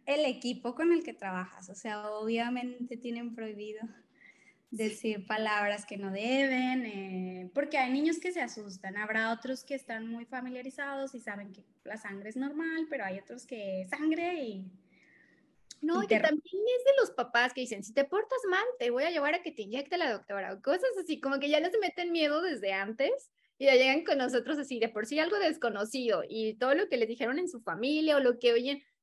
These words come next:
Speaker 2: de que yo fui al dentista y me dolió, lo que oyen en su casa, y llegan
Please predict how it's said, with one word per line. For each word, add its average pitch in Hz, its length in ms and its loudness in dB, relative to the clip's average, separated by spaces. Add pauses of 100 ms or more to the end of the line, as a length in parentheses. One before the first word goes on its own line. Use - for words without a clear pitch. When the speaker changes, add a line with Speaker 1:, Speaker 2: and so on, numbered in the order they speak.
Speaker 2:
de 240 120 -4
que 247 100 -8
yo 277 80 0
fui 359 140 -2
al 349 60 -2
dentista 359 540 0
y 330 60 2
me 311 120 4
dolió, 269 500 4
lo 285 160 4
que 302 80 -2
oyen 440 200 0
en 262 120 -4
su 226 120 -10
casa, 254 360 -2 (100)
y 285 120 -2
llegan 254 320 6